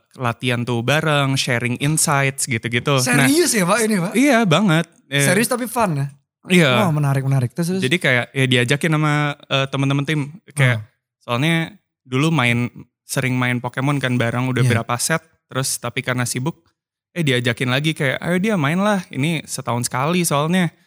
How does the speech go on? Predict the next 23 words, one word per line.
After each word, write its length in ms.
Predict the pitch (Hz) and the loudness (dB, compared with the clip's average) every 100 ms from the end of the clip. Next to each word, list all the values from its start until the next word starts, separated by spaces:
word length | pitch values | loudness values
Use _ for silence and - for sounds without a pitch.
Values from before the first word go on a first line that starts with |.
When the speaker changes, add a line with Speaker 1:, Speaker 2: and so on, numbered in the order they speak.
| _ | _
Speaker 1:
Terus 380 | - 139 156 - | -4 -2 0 -4
ya 300 | - 123 117 | -4 -4 -4
kalau 240 | 117 127 120 | -2 -2 0
menang 220 | 123 156 | -2 -2
kan 180 | 175 180 | 0 -2
ke 140 | 135 | -2
Jepang, 420 | 123 - 156 156 | -2 -2 0 0
siapa 240 | 151 135 117 | -2 -4 -6
tahu. 400 | 131 131 143 - - - _ | -2 0 0 -2 -14 -20 _
Terus 180 | - 139 | -8 -6
kayak, 180 | - - | -6 -6
"Ah, 160 | 147 | -4
nggak 200 | 135 120 117 | -4 -4 -4
mungkin 240 | 117 156 | -4 -4
lah, 160 | 170 180 | -2 -2
udah 220 | 135 117 117 | -2 -4 -6
lama 200 | 135 127 | -8 -8
nggak 160 | 123 117 | -6 -4
main." 560 | 120 117 127 170 170 165 | -2 -2 0 0 0 -4
Terus 240 | - 113 107 | 0 2 2
Speaker 2:
Ah. 80 | 98 | 0
Speaker 1:
tapi 200 | 123 151 | -2 0
kayak 260 | 139 120 | 0 -2